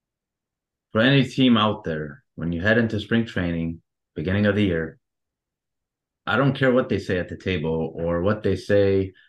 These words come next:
"This is our accomplishment." No. And I'm not,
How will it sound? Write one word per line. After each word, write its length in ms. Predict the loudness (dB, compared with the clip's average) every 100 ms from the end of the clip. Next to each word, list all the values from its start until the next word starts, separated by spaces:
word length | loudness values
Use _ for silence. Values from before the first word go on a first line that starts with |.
| _ _
"This 140 | -4
is 160 | -4 -2
our 200 | 0 -2
accomplishment." 760 | -2 -2 0 -2 -6 -4 -6 -4
No. 460 | -4 -4 -6 -12 -18 _ _ _ _ -10
And 120 | -4
I'm 120 | 2
not, 300 | 2 2 -4